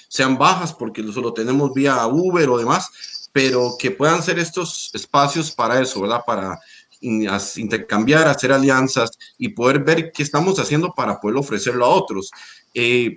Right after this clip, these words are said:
podemos retomar un poquito, eh, Chef Mar-, Marcel, de esos proyectos que la asociación, ¿verdad? Eh, actualmente está realizando a nivel nacional y que, pues, en este momento puede haber un poco de, de un parón, por decirlo así, pero que sabemos que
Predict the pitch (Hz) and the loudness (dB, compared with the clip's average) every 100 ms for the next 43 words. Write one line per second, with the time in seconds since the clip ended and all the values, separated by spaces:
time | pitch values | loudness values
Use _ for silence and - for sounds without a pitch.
0 | - - 170 214 208 170 175 202 196 190 | -6 0 2 4 2 2 2 2 0 -4
1 | 185 180 - 175 165 - 95 110 107 104 | -6 -6 -2 0 0 -4 -6 -4 -2 0
2 | 104 95 - 127 127 127 107 101 104 101 | 0 -2 -2 -2 2 0 -2 -4 -4 0
3 | 143 139 143 - - _ 110 120 120 131 | 0 0 -6 -16 -20 _ -2 0 2 2
4 | 185 - 143 135 151 - 170 - 127 113 | 0 0 2 4 2 0 -6 -2 -2 0
5 | - 107 107 - 139 175 170 _ - 101 | -2 -2 -2 0 0 0 -8 _ -6 0
6 | 120 147 - 104 101 98 95 98 - 143 | 0 0 -2 -2 0 0 -2 -6 2 2
7 | 151 151 151 151 175 - 90 - 113 135 | 4 4 2 0 -6 -6 -14 -4 0 2
8 | 139 107 120 139 139 113 120 143 117 110 | 0 0 0 2 2 2 2 0 0 -2
9 | 165 190 107 98 98 98 95 104 135 127 | -2 -2 -6 -6 -6 -6 -8 -4 0 0
10 | 123 120 - 117 127 131 131 139 139 95 | -2 -4 -2 0 0 0 -4 2 2 2
11 | 80 _ - - _ 104 110 131 135 131 | -4 _ -20 -20 _ 0 2 4 4 6
12 | 151 147 107 98 127 127 151 160 143 123 | 4 2 0 0 0 0 0 0 0 0
13 | - 107 117 156 151 - 98 87 | 0 0 2 2 0 -6 -4 -4